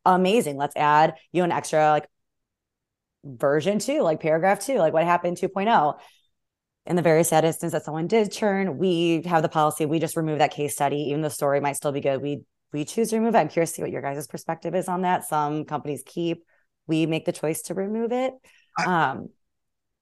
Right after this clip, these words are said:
Speaker 1: okay, what do you think
Speaker 2: Yeah.
Speaker 1: about that?
Speaker 2: Well, I mean, I, I've, I've definitely had, uh, internal battles over this. These are, these are sensitive topics. You know, sales wants to keep them forever. Let's be real.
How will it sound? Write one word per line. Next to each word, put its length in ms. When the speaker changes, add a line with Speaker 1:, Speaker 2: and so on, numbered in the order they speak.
Speaker 1:
okay, 180
what 120
do 60
you 60
think 140
Speaker 2:
Yeah. 100
Speaker 1:
about 80
that? 200
Speaker 2:
Well, 160
I 40
mean, 200
I, 200
I've, 220
I've 260
definitely 420
had, 540
uh, 480
internal 380
battles 540
over 240
this. 380
These 240
are, 200
these 200
are 100
sensitive 520
topics. 760
You 100
know, 100
sales 380
wants 220
to 60
keep 160
them 120
forever. 340
Let's 200
be 120
real. 140